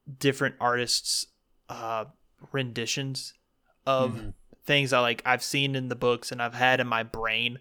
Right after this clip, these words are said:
Speaker 1: and just seeing, like, how they did it. And I love, like, what some of these cards do. Like, the freaking Vorpal Greatsword, if you play enough,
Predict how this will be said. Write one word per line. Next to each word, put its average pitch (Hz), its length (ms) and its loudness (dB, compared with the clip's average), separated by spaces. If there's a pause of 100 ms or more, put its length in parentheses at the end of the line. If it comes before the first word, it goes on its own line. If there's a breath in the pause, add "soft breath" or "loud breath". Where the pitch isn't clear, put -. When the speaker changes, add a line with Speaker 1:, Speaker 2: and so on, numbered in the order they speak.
(680 soft breath)
Speaker 1:
and 123 80 -4
just 120 180 -4
seeing, 123 200 -2
like, 110 160 -2
how 120 220 0
they 120 120 0
did 131 220 0
it. - 100 -4
And 143 260 6
I 117 60 4
love, 127 320 4
like, 117 240 -2 (280)
what 127 260 2
some 135 220 2
of 123 60 -6
these 123 180 -4
cards 117 380 -2
do. 120 300 -4
Like, 135 160 0
the 151 60 -4
freaking 185 360 0
Vorpal 160 300 0
Greatsword, 143 500 2
if 117 120 -10
you 151 100 0
play 185 240 2
enough, 156 400 2